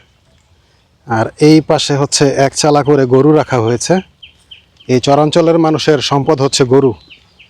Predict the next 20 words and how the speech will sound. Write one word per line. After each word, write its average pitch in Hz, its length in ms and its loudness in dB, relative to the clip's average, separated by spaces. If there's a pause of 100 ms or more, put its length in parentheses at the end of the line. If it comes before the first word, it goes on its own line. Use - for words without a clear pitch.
(600)
এখানকার 151 420 -2
মানুষেরা 160 480 0 (760)
গবাদি 139 320 2
পশু 147 280 0
পালন 147 280 0
করে, 156 240 0 (680)
কৃষি 151 300 0
কাজ 156 240 -2
করে, 170 260 0 (580)
আর 117 240 -2 (160)
মাছ 131 360 0
ধরে। 104 300 -4 (720)
এটাই 135 200 0
হচ্ছে 135 260 -2
তাদের 127 280 0 (220)
জীবিকার 131 400 0
উৎস। 127 220 -4 (3000)
সোনালী 143 440 0
আঁশ 151 160 0
পাট 147 280 0